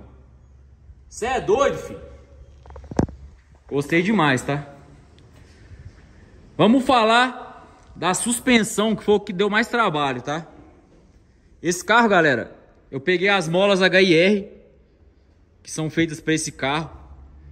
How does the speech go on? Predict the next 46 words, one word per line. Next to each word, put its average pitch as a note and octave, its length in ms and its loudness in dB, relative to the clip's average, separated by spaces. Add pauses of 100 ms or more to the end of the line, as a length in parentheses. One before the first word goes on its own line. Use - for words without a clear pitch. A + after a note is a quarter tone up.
Só E3+ 140 -8
que E3 80 -2
elas G#3+ 200 4
não A#3+ 180 4
baixam A#3+ 400 2
muito, G#3+ 440 2
são D#3 160 -8
molas F3+ 280 0
esportivas F#3 560 -4
que G3 100 -10
não G3 140 -6
baixam F#3+ 340 -4
muito. E3 340 -10 (600)
A A#2+ 60 -10
gente E3 220 -6
pegou F#3+ 280 4
essas A3 260 2
molas, G3+ 520 2 (420)
destemperou, G#3 840 4
a F#3 80 4
gente A3+ 260 -2
não, E3+ 160 -2
né? F3+ 280 -4
O - 20 -16
profissional, E3 1120 -6
que C3+ 80 -8
é - 20 -2
o C3+ 60 0
Juninho D#3 300 -2
da D#3+ 60 2
Concept, F3 680 -6 (680)
colocou A3+ 400 4
da C4 80 2
altura B3 320 0
que B3 80 -4
eu A#3 80 4
queria A3+ 360 0
e C4+ 40 -6
temperou A#3+ 480 0
ela A#3+ 140 2
de A3+ 100 -2
novo. C#3+ 400 -2 (960)
Só - 180 -2
que B3 100 -2
a - 20 4
gente B3+ 420 -2